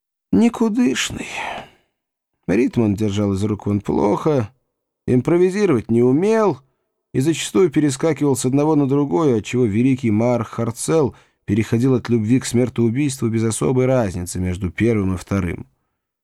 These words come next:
Мне стало скучно, и я огляделся вокруг. И в это мгновение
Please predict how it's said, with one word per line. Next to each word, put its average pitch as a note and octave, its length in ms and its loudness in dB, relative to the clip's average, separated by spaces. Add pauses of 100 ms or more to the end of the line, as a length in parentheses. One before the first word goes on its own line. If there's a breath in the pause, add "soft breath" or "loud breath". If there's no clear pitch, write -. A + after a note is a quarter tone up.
(400)
Мне G#3+ 260 2
стало A#2 320 -2
скучно, F#3 880 0 (960)
и C3 100 2
я F#3+ 180 2
огляделся C#3 580 0
вокруг. F2+ 720 -4 (1900)
И G#2 60 -4
в F#2 140 0
это F2+ 220 -2
мгновение E2+ 1000 -2